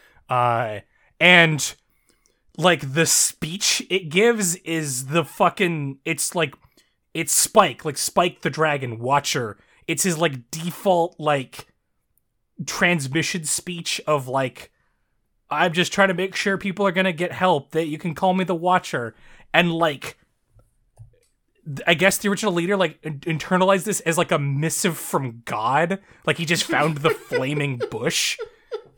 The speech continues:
Speaker 1: Um,
Speaker 2: Uh, it sort of reminds me of the, the, the leader of the Yellow Turban Rebellion in, uh, uh, China.
Speaker 1: Oh.
Speaker 2: Um, he, he, um,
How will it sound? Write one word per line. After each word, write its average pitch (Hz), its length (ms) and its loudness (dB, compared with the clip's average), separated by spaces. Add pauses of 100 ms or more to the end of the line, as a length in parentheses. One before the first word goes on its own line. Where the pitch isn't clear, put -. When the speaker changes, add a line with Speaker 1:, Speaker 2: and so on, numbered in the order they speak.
(240)
Speaker 1:
Um, 117 580 0 (1300)
Speaker 2:
Uh, 131 200 0
it - 20 -2
sort 160 180 -2
of 151 60 0
reminds 135 400 0
me 127 160 -4
of 120 220 -8
the, 113 480 -6
the, 110 400 -8
the 107 100 -12
leader 110 320 -4
of 107 120 -6
the 113 60 -6
Yellow 107 260 -6
Turban 104 380 -4
Rebellion 92 540 -6
in, 95 720 -16
uh, 95 220 -12 (1600)
uh, 98 300 -8
China. 95 640 -6 (540)
Speaker 1:
Oh. 131 60 -8
Speaker 2:
Um, 95 640 -6 (1120)
he, 180 260 2
he, 160 540 0
um, 139 680 2